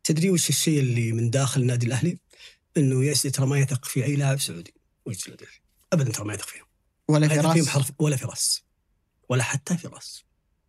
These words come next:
Speaker 1: هذه من الداخل. من الخارج، ليش الأهلي وصل لهذا الم-، ل-، لهذا الشيء أو لهذا المكان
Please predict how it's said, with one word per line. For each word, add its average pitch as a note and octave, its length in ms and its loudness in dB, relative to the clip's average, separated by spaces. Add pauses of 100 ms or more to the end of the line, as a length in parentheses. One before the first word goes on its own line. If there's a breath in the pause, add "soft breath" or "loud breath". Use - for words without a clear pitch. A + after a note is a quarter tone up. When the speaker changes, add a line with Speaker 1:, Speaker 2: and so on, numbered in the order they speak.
(360)
Speaker 1:
هذه F3 180 4
من E3+ 100 6
الداخل. - 360 -4 (840 loud breath)
من E3 80 6
الخارج، F#3 480 4 (220)
ليش F#3 180 4
الأهلي D#3 300 2
وصل D3 300 0
لهذا C#3 280 4
الم-، C3+ 220 2
ل-، D3 260 0
لهذا C#3 360 2
الشيء F#3+ 380 0 (440)
أو C#3+ 60 6
لهذا C#3+ 360 4
المكان C3+ 540 2